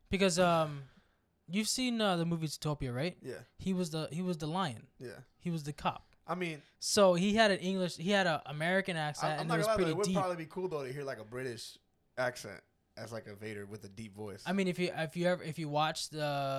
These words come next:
Speaker 1: um, behind the scenes
Speaker 2: Yeah.
Speaker 1: on Making a New Hope, they, like, you know, the guy had to deliver
Speaker 2: Mm-hmm.
Speaker 1: his lines. He's British.
Speaker 2: Yeah.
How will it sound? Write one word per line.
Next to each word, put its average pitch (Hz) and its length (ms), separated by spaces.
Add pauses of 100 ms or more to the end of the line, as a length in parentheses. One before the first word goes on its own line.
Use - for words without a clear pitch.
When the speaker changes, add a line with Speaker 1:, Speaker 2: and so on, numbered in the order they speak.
(100)
Speaker 1:
um, 123 220 (360)
behind 147 300
the 127 80
scenes 147 480
Speaker 2:
Yeah. 127 60
Speaker 1:
on 127 360
Making 139 440
a 135 40
New 135 160
Hope, 151 280
they, 127 180
like, 120 260 (640)
you 160 80
know, 147 80
the 135 100
guy 135 300
had 147 140
to 143 60
deliver 143 320
Speaker 2:
Mm-hmm. 143 60
Speaker 1:
his 127 140
lines. 156 280
He's 151 140
British. 143 460
Speaker 2:
Yeah. 101 180